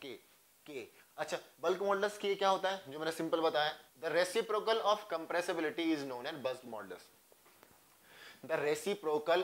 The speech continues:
of compressibility is known as bulk modulus। Very simple, K is equal to one upon beta, K is equal to one upon beta।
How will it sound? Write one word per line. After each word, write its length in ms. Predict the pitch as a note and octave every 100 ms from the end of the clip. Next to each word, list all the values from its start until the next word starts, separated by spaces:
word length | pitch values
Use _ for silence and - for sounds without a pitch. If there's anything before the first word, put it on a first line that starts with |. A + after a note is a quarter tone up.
| -
of 340 | C3 C#3+ F3 - - _
compressibility 760 | D#3 D#3+ F3 F3 G3 E3 C#3+ D#3 D#3
is 100 | C#3
known 280 | C3 A#2+ A#2
as 240 | F#3 G3 - - - C3
bulk 200 | D#3+ D#3 B2+
modulus। 300 | G#2 A2 -
Very 220 | E3 F3+
simple, 340 | E3+ D3 - C#3 - - - -
K 160 | G#3+ A3+
is 80 | G#3+
equal 280 | G3 A3 G3
to 120 | A#3+ B3 - _ -
one 260 | C#3 F3
upon 380 | F#3+ F#3 F3+ G3+ - -
beta, 340 | D4 C#4+ B2+ A#2+ -
K 140 | F#3
is 120 | F#3
equal 240 | F3+ F#3+ F#3+
to 80 |
one 180 | E3+ D#3+ D#3
upon 220 | D#3 C#3+
beta। 280 | B2 A#2